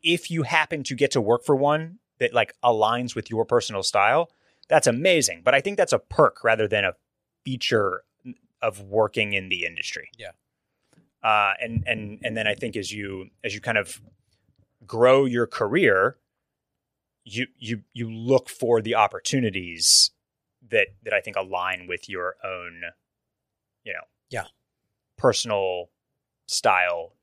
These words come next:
Speaker 1: choices. Um, when we were at R G, wh-, do,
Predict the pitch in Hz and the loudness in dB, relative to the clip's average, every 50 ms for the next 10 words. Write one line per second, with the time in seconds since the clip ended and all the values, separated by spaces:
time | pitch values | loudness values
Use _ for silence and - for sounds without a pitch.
0 | _ _ - - 104 92 82 - - - - - - - - _ _ _ _ _ | _ _ -8 -6 -4 -2 0 -2 0 2 2 2 2 2 -2 _ _ _ _ _
1 | _ _ _ _ _ _ _ _ _ _ _ _ _ _ _ _ _ _ _ _ | _ _ _ _ _ _ _ _ _ _ _ _ _ _ _ _ _ _ _ _
2 | - - - - 131 131 127 123 117 110 107 101 95 87 _ _ - _ _ _ | -16 -2 2 4 4 6 6 4 4 2 0 -4 -12 -14 _ _ -20 _ _ _
3 | _ _ _ _ _ _ _ _ _ _ _ _ _ _ _ _ _ _ _ _ | _ _ _ _ _ _ _ _ _ _ _ _ _ _ _ _ _ _ _ _
4 | _ _ _ _ - 131 143 147 147 160 175 175 175 165 147 143 151 135 110 147 | _ _ _ _ 0 2 2 4 6 6 8 10 10 10 10 8 6 4 4 2
5 | 156 123 104 107 123 135 - _ _ _ _ _ _ _ _ _ - 127 131 131 | 2 2 2 0 -2 -6 -10 _ _ _ _ _ _ _ _ _ -2 2 2 2
6 | - - 135 110 151 - - 156 135 131 - | 2 0 -2 -2 -2 -2 -2 -4 -10 -10 -10